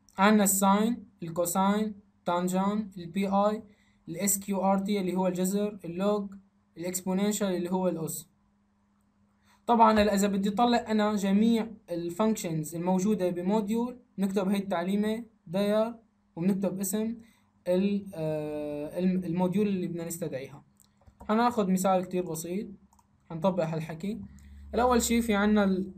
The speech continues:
مثلًا اس كيو ار تي أربعة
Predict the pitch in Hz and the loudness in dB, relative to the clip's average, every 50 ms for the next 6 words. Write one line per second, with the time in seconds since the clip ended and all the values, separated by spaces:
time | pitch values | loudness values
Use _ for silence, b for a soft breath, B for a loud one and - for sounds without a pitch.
0 | - - - 185 185 185 185 185 175 180 185 196 190 196 202 - - - 190 180 | -18 -12 -6 -2 -2 0 0 0 0 0 0 -2 -2 -2 -4 -4 -4 -2 -2 -2
1 | 175 185 180 180 175 170 170 - 180 175 185 202 226 - - - _ _ _ _ | 0 2 2 2 2 0 -4 -6 -6 -4 -4 -4 -4 -6 -10 -16 _ _ _ _
2 | - - - - - _ _ _ - - - - - - _ _ _ _ _ _ | -20 -20 -20 -20 -20 _ _ _ -20 -20 -20 -20 -20 -20 _ _ _ _ _ _
3 | - 180 175 175 165 160 151 151 165 185 208 214 | 0 0 2 2 2 2 2 2 2 0 -2 -4